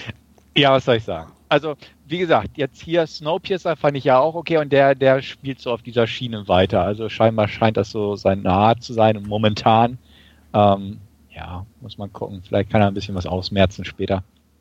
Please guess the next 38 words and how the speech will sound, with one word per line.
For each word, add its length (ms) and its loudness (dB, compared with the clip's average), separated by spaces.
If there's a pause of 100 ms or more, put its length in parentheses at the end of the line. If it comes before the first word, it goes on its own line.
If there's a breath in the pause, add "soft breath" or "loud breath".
(340)
Aber 340 2 (260 loud breath)
mich 160 2
hat's 160 0
auch 120 2
noch 100 -4
nicht 140 -8
so 80 -16
ganz 260 -6
überzeugt. 580 -12
Es 80 -20
ist 140 -20 (100)
ein 180 -20
guter 340 0
Film, 380 -6 (500 soft breath)
ähm, 480 2 (100)
unterhaltsamer 640 0
Film 360 -12
mit 160 -10
wichtigen 440 -6
Elementen, 680 0
aber 200 4
ich 120 -4
fand 340 0 (380)
so 180 -12
die 160 0
Art 300 4
der 80 -2
Umsetzung 840 -4
oder 180 2
die 120 2
Art 200 0
der 120 2
Herangehensweise, 1040 -6
sagen 200 -2
wir 40 -12
es 120 -18
mal 120 -10
so, 300 -4